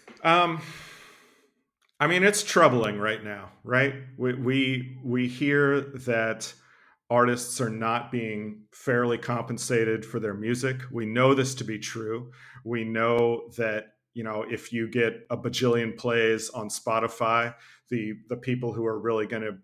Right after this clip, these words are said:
get paid are, uh, the owners of that content. So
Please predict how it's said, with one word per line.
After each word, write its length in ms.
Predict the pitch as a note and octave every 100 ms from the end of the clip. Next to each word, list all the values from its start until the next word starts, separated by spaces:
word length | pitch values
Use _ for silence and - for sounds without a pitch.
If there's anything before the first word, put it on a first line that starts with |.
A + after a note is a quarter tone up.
| _ _ _ -
get 240 | G#2 A#2 -
paid 440 | - A2 G#2+ A2 - - - _
are, 460 | A2+ A2 A2 A2 A2+
uh, 300 | A#2 A2+ G#2+
the 180 | G2+ C3
owners 440 | C3 B2 A#2 A2 -
of 160 | G#2+
that 380 | B2 A2 A2 -
content. 580 | - G#2+ G#2 - A2 A#2+ - _ _ _
So 640 | - - C3+ B2 A#2 -